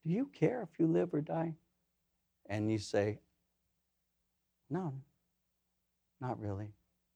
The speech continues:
Because you're going through so much pain Y-, it really doesn't matter. And that's what he's saying. Who can bear a broken spirit?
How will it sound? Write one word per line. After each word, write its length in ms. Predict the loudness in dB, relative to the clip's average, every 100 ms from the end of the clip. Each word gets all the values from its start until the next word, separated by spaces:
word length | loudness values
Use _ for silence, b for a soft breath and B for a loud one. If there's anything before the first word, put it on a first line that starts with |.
| _ _ _
Because 320 | -2 6 6 6
you're 100 | 6
going 240 | 8 8
through 160 | 8 4
so 180 | 6
much 320 | 6 6 2 -2
pain 440 | 4 6 6 2 -6 _ _ _ _ 4
Y-, 120 | 6
it 160 | 8
really 220 | 8 8 8
doesn't 360 | 6 6 4
matter. 380 | 4 4 2 -2 -10 _ _ _ _ 2
And 200 | 6 10
that's 220 | 10 10
what 100 | 8
he's 180 | 6 6
saying. 220 | 6 8
Who 160 | 8 8
can 240 | 8 6
bear 280 | 8 6 4
a 60 |
broken 640 | 2 6 6 6 2 2 0
spirit? 840 | -6 -12 -4 2 2 2 -2 -8